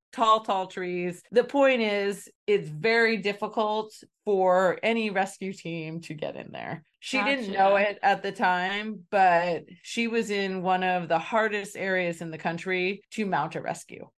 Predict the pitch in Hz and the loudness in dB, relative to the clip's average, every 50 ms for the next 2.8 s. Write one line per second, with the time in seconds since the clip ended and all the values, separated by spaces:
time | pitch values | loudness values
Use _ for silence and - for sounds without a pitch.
0 | _ _ - 202 190 185 180 180 175 175 165 165 165 180 196 202 196 190 190 190 | _ _ -4 0 0 2 2 2 2 2 2 0 0 -2 0 0 0 0 0 0
1 | 185 185 180 180 175 175 170 170 170 170 170 175 180 180 _ - 185 185 - 185 | -2 -2 -2 -2 -2 -2 -2 -4 -4 -6 -6 -10 -12 -14 _ -6 -6 -6 -6 -8
2 | 180 180 170 175 175 170 180 170 160 160 147 143 143 117 170 175 | -8 -8 -8 -8 -4 0 0 0 2 2 0 0 -2 -4 -6 -10